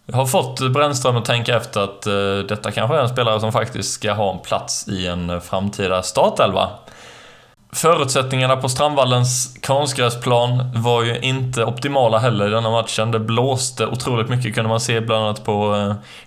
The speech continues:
insparkar från målvakterna som fastnade i luften. Så det var mycket spel på marken som gällde för att få den här matchen att funka överhuvudtaget. Eh, hörnor och sånt där var med svårt att, bollen liksom inte ens kunde ligga stilla när man skulle slå hörnan.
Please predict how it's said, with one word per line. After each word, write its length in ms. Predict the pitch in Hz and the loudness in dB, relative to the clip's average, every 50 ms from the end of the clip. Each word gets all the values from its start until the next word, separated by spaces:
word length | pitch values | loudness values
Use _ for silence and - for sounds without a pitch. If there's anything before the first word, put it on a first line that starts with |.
| - | -4
insparkar 640 | 120 123 127 127 127 127 123 120 117 113 - 117 107 | -2 0 2 2 2 2 4 4 4 4 4 2 0
från 180 | - 123 113 120 | 2 0 0 2
målvakterna 580 | 123 123 123 113 113 110 - - 104 110 113 | 4 4 4 4 2 0 0 -2 -2 -2 -2
som 180 | 113 117 117 113 | 0 -2 -2 0
fastnade 460 | - 120 120 - - 117 113 110 110 | 0 0 -2 -2 -2 -2 -2 0 0
i 40 | 117 | 0
luften. 500 | 120 117 110 117 - - 113 107 110 110 120 - - - - - - - - - _ - | 0 -2 -2 -4 -4 -4 -4 -4 -4 -6 -10 -12 -16 -20 -20 -20 -20 -20 -20 -20 _ -4
Så 80 | - 117 | 0 2
det 60 | 120 | 2
var 80 | 123 | 2
mycket 300 | 123 135 135 127 127 127 | 2 2 0 0 -2 -2
spel 260 | 127 127 143 135 120 117 | -2 0 2 2 2 2
på 120 | 127 127 | 2 2
marken 420 | 123 120 107 101 101 - 101 101 | 4 4 4 4 2 0 -2 -2
som 120 | 98 110 110 | 0 0 2
gällde 240 | 110 110 107 101 101 | 2 2 2 0 -2
för 100 | - 104 | -2 -2
att 80 | 101 - | 0 0
få 120 | 107 104 | 0 0
den 120 | 101 104 | 0 0
här 60 | 101 101 | 0 0
matchen 360 | 101 101 95 - - 98 98 | 0 0 0 -2 -4 -4 -4
att 80 | 98 | -2
funka 380 | - 117 113 117 110 - - 90 | -2 0 0 0 0 0 -2 -2
överhuvudtaget. 840 | 92 95 104 101 101 98 113 104 104 101 90 90 87 76 - - - | 0 0 0 -2 -2 0 0 0 0 0 0 -2 -4 -6 -8 -8 -6
Eh, 400 | 110 - 92 95 92 92 95 98 | -4 -2 -2 0 0 0 0 2
hörnor 760 | 110 113 113 117 117 110 104 98 98 95 98 98 98 101 - | 2 4 4 4 4 2 2 0 0 0 0 0 0 -2 -2
och 80 | - - | -4 -6
sånt 200 | - - 104 101 | -4 -4 -2 0
där 200 | 110 101 98 95 | 0 0 2 2
var 120 | 95 101 | 0 0
med 200 | 101 101 95 95 | 0 0 0 0
svårt 320 | - - 110 98 95 - 101 | -2 -2 -2 -2 -2 -2 -4
att, 260 | 95 - - - - - - - - - - - - - | -6 -6 -8 -14 -20 -20 -20 -20 -20 -20 -20 -20 -20 -16
bollen 420 | - - 135 139 131 123 120 117 117 | -4 2 4 4 6 6 4 4 2
liksom 260 | 117 120 - 127 127 | 0 0 0 0 0
inte 140 | 131 127 123 | 2 2 2
ens 160 | 123 123 - | 2 2 2
kunde 200 | 127 120 120 120 | 0 0 0 0
ligga 260 | 120 117 110 113 113 | 0 0 2 0 0
stilla 480 | - - 151 127 110 104 98 98 104 - - - - - - - - - _ _ _ - | 0 -2 -2 0 2 2 2 2 0 -2 -6 -16 -20 -20 -20 -20 -20 -20 _ _ _ -4
när 60 | 113 | -4
man 100 | 110 110 | -4 -2
skulle 220 | - 120 110 117 | -2 -2 -2 -2
slå 240 | 127 127 135 95 92 | 0 0 0 2 2
hörnan. 360 | 98 98 104 101 95 92 92 | 2 2 2 2 2 0 -2